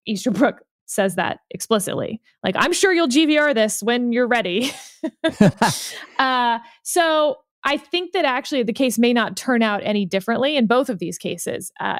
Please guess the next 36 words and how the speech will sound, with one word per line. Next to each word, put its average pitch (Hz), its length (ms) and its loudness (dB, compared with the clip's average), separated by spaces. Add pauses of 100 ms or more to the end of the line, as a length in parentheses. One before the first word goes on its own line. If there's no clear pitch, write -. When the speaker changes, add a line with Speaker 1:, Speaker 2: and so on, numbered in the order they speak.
Speaker 1:
it 208 220 -6 (160)
may 226 320 2
well 208 600 0 (400)
end 233 180 4
up 214 160 0
the 220 60 -8
same, 214 420 0
that 196 240 -2
the 202 320 -2 (380)
laws 254 680 0
restricting 233 720 -2
access 214 440 -4
to - 120 -2
abortion 269 400 0
are 214 100 0
still 233 360 0
struck 202 480 -6
down. 190 380 -6 (500)
But 220 500 0 (720)
they 254 100 6
will 254 160 0
apply 285 340 0
the 339 80 -4
correct 269 380 -2
test. 196 500 -6 (320)
Uh, 208 340 -2 (180)
Roberts, 240 420 0
as 262 140 -4
we 247 100 -2
discussed, 214 560 -2
said 233 140 2
that 214 100 0
there 208 140 2
was 220 340 2
third-party 240 520 0
standing 202 600 -2